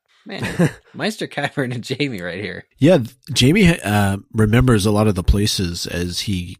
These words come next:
Speaker 3: goes along in this journey with Qyburn. And, um, you know, he says, "I've come this way before, when they p-,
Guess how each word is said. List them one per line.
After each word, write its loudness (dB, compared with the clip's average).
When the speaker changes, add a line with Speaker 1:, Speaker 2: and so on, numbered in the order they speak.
Speaker 3:
goes 2
along 0
in -4
this -4
journey -4
with -10
Qyburn. -6
And, -10
um, -8
you -10
know, -8
he -10
says, -8
"I've -4
come -2
this -2
way 2
before, -2
when -6
they -2
p-, -4